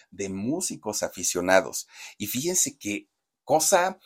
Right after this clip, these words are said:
pues cosa rara, porque muchos de los competidores que iban a estos concursos de aficionados eran chamacos que habían estudiado,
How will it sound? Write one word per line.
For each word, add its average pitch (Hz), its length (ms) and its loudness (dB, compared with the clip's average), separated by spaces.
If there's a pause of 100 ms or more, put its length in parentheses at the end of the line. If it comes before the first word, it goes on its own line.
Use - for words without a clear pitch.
(240)
pues 127 180 0
cosa 226 260 0
rara, - 380 4
porque 123 460 0
muchos 175 360 -2
de 151 80 0
los 107 180 -2
competidores 95 720 -4
que 90 140 -4
iban 98 220 2
a 95 40 -6
estos - 220 -10
concursos 87 480 -8
de 92 60 -8
aficionados 90 640 -6 (300)
eran 156 360 0
chamacos 107 600 -2
que 95 100 2
habían 98 380 0
estudiado, 98 800 4